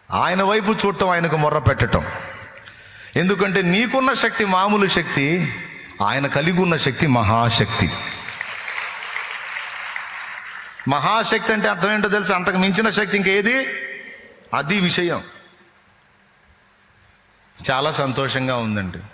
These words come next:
అంటే మామూలు విషయం. మహా సంతోషం అంటే ఇంక అంతకు మించిన సంతోషం. ఆనందంగా ఉందండి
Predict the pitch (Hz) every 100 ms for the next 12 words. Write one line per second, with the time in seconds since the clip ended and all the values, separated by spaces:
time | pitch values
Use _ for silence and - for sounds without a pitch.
0 | - - - - - 131 143 117 127 131
1 | 123 107 - 87 80 - - - - -
2 | - - 151 143 196 214 226 220 226 190
3 | 202 110 - - - - - - - -
4 | - - _ - 143 170 156 139 131 131
5 | 131 139 131 123 120 127 - 185 - -
6 | _ - - _ _ _ _ _ _ _
7 | _ _ _ _ _ _ - _ _ _
8 | _ _ _ - - _ 110 113 123 127
9 | 123 123 123 107 101 92 85 87